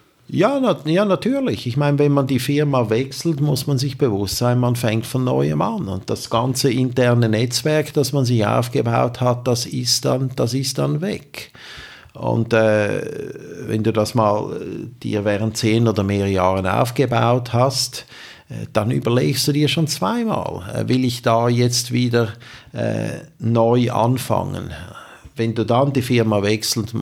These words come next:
wechselst, musst du wirklich in eine gute Position, äh, kommen, wo du e-, wo du eben auch Dinge gleich von Anfang an, äh, bewegen kannst und dich nicht wieder, äh,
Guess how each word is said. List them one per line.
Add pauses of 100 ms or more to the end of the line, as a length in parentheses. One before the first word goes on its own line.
(140)
wechselst,
musst
du
wirklich
in
eine
gute
Position, (480)
äh, (800)
kommen,
wo
du
e-,
wo
du
eben
auch
Dinge
gleich
von
Anfang
an,
äh, (680)
bewegen
kannst
und
dich
nicht
wieder,
äh,